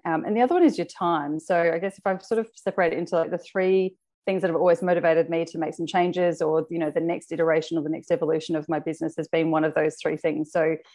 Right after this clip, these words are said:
probably the first one was price. When I first started, I did this special for, uh, much to my coach's chagrin. Absolutely. Like, "Don't tell her that I'm putting this offer out there." I did twenty-five dollars for an hour, um, which was, you know, a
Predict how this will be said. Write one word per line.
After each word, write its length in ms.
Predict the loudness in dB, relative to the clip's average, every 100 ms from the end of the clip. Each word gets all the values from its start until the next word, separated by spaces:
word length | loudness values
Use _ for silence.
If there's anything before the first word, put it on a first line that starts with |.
| _ _ _
probably 320 | 0 0 4 4
the 100 | 4
first 340 | 2 2 2
one 140 | 0
was 140 | 2 -2
price. 400 | _ 2 2 0
When 120 | -4
I 60 | -6
first 320 | 0 0 0
started, 400 | 2 4 4 2
I 140 | 0 -4
did 200 | -6 -8
this 180 | -10
special 380 | 0 0 0 -2
for, 440 | 0 2 4 4 2
uh, 180 | 0 -4 -8
much 500 | 0 0 0 -10 -18 -20 _ _ -6
to 120 | 0
my 420 | 2 4 2 0 -4
coach's 420 | -2 -2 -6 -8
chagrin. 360 | 2 4 4 0
Absolutely. 720 | 0 0 0 0 2 2 0
Like, 280 | -2 -4 -4 0
"Don't 260 | 0 0
tell 240 | -2 2 6
her 160 | 6
that 80 | 4
I'm 160 | 2 0
putting 260 | -2 -2
this 140 | -2 0
offer 220 | 0 0
out 160 | -2
there." 120 | -2 -2
I 60 |
did 160 | -4 -6
twenty-five 440 | -2 0 2 2
dollars 280 | 4 0 -2
for 100 | -4
an 120 | -4
hour, 500 | -2 -2 2 2 2 -4 _ _ _ _
um, 320 | -4 -2 -2
which 220 | -4 -8 -4
was, 260 | -6 -4
you 60 | -2
know, 240 | 0 0 0
a 120 | -2